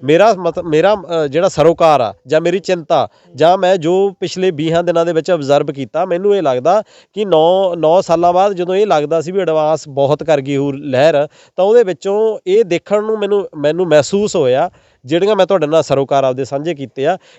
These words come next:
ਕਿ ਲਹਿਰ ਦੇ ਮੂਹਰੇ ਬਹੁਤ ਵੱਡੀਆਂ ਚੁਣੌਤੀਆਂ ਨੇ, ਬਹੁਤ ਵੱਡੇ ਸਵਾਲ ਨੇ। ਉਹਨਾਂ ਨਾਲ ਜੇ ਆਹ ਜਿਹੜਾ, ਅ, ਜੋ ਆਪ ਮੁਹਾਰਾ ਚੱਲ ਰਿਹਾ ਹੈਗਾ, ਇਹਨਾਂ ਨਾਲੋਂ ਤਿੱਖਾ ਤੋੜ ਵਿਛੋੜਾ ਕਰਕੇ ਤੇ ਜੇ ਕੋਈ ਚੇਂਜ ਵੱਲ ਨੂੰ ਨਹੀਂ ਗੱਲ ਵੱਧਦੀ,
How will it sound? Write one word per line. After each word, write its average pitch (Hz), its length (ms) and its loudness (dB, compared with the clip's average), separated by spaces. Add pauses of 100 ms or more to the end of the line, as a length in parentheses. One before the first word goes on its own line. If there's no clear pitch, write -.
ਕਿ 214 140 -2
ਲਹਿਰ 185 400 4
ਦੇ 226 160 0
ਮੂਹਰੇ 202 260 0
ਬਹੁਤ 147 380 -2
ਵੱਡੀਆਂ 139 360 -4
ਚੁਣੌਤੀਆਂ 135 480 -4
ਨੇ, 170 80 -2
ਬਹੁਤ 185 200 -2
ਵੱਡੇ 123 260 -2
ਸਵਾਲ 104 360 -6
ਨੇ। 160 200 -4 (340)
ਉਹਨਾਂ 220 680 2
ਨਾਲ 175 300 0
ਜੇ 165 220 -2
ਆਹ 180 240 -2
ਜਿਹੜਾ, 190 380 -4 (460)
ਅ, - 40 -14
ਜੋ 143 420 0
ਆਪ 156 200 2
ਮੁਹਾਰਾ 165 300 2
ਚੱਲ 139 260 -2
ਰਿਹਾ 139 260 0
ਹੈਗਾ, 123 200 0
ਇਹਨਾਂ 202 280 -2
ਨਾਲੋਂ 185 260 0 (200)
ਤਿੱਖਾ 233 320 0
ਤੋੜ 190 260 -4
ਵਿਛੋੜਾ 143 360 -2
ਕਰਕੇ 117 420 -6 (460)
ਤੇ 185 100 4
ਜੇ 156 240 2
ਕੋਈ 214 320 -2
ਚੇਂਜ 190 360 -2
ਵੱਲ 190 140 2
ਨੂੰ 190 260 -2
ਨਹੀਂ 175 240 0
ਗੱਲ 156 200 2
ਵੱਧਦੀ, 135 420 -2